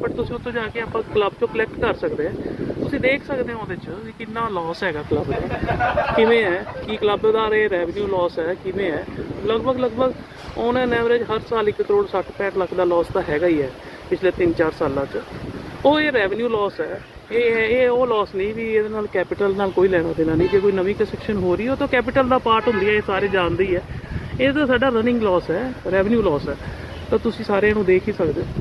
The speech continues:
ਬਾਕੀ ਰਹੀ ਗੱਲ, ਦੇਖੋ, ਕਲੱਬ ਦੀ ਮੈਨੇਜਮੈਂਟ ਦੀ, ਇਹ ਦੋ ਟੀਮਾਂ ਹੈਗੀਆਂ, ਦੋਨਾਂ ਨੇ ਤੋਂ ਸਾਰੇ ਫਰੈਂਡਲੀ ਆਪਸ 'ਚ ਇਹ ਕੰਟੈਸਟ ਕਰਦੇ ਪਏ ਆ। ਜਿਹੜੀ ਵੀ ਟੀਮ ਆਵੇ ਜਿੱਤ ਕੇ,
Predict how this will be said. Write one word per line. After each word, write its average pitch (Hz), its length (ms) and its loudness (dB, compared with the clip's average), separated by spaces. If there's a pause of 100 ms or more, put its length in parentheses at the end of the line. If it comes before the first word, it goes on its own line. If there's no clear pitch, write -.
(200)
ਬਾਕੀ 262 300 0
ਰਹੀ 285 180 2
ਗੱਲ, 262 460 2 (180)
ਦੇਖੋ, - 200 0
ਕਲੱਬ 202 300 -2
ਦੀ 220 120 -2
ਮੈਨੇਜਮੈਂਟ 190 520 -2
ਦੀ, 196 240 -2 (580)
ਇਹ 220 340 6 (380)
ਦੋ 196 140 2
ਟੀਮਾਂ 202 360 -2
ਹੈਗੀਆਂ, 185 420 -2 (220)
ਦੋਨਾਂ 190 300 2
ਨੇ 196 120 0 (100)
ਤੋਂ 180 240 2
ਸਾਰੇ 180 240 2
ਫਰੈਂਡਲੀ 175 480 2 (240)
ਆਪਸ 180 280 0
'ਚ 190 60 2 (280)
ਇਹ 185 100 0
ਕੰਟੈਸਟ 175 400 0
ਕਰਦੇ 165 260 2
ਪਏ 160 240 2
ਆ। 170 40 -4 (800)
ਜਿਹੜੀ 320 260 6
ਵੀ 349 100 6
ਟੀਮ 277 300 -2
ਆਵੇ 180 220 -2
ਜਿੱਤ 165 240 -6
ਕੇ, 139 240 -12